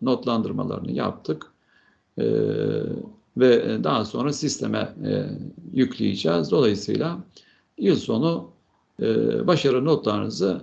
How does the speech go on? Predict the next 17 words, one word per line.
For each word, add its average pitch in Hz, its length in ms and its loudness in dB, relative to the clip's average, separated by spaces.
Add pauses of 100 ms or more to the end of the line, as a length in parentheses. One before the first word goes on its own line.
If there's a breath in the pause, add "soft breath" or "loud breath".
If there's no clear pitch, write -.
(120)
en 151 180 2
son 160 280 -2
nihai 139 360 4
olarak 120 420 2
bizim 147 380 -2 (480 soft breath)
üniversitemizin 123 800 0
sisteminde 127 720 0 (560)
ne - 60 0
yapacaksınız? 110 760 0
Göreceksiniz 127 840 4 (120)
değerli 104 260 0
arkadaşlar. - 640 -8 (760 loud breath)
Onun 202 140 6
için 214 340 4
haftaya 190 600 4
isterseniz, 139 840 0
e, 123 240 -2